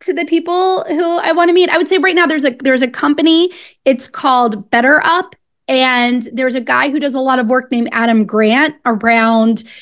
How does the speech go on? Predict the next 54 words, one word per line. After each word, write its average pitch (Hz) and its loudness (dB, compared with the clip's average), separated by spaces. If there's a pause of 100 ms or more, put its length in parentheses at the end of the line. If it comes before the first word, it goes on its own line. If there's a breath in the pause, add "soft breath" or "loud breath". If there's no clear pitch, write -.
(280 loud breath)
um, 220 0
workplace 269 -4
community 254 0
and 214 -2
culture, 294 0
but 233 2
in 240 6
this 233 0 (140)
fascinating 262 0
way 240 2
about 214 -4
being 277 2
authentic, 240 -4
showing 277 2
up 269 0
as 247 0
yourself. 226 0 (340 loud breath)
Everything 349 4
he 285 4
says, 320 -2 (100)
uh, 240 -4
that 262 0
I 262 4
read, 240 0 (100)
I'm 262 -2
just 262 -8
like, 226 2 (400)
"Yes." 240 0
And 262 2
I 226 4
resonate 247 2
with 285 0
it - -6
so 262 -4
hard. 269 -4
And 277 2
I - 2
have 254 0
so 294 -2
many 285 4
questions 302 0
for 320 0
him. 349 2
And 294 -2
he's 240 -2
so 233 2
hard 226 2
to 247 -2
get 220 -2
in 226 -2
touch 214 -4
with. 269 2
Adam 247 2
Grant, 254 2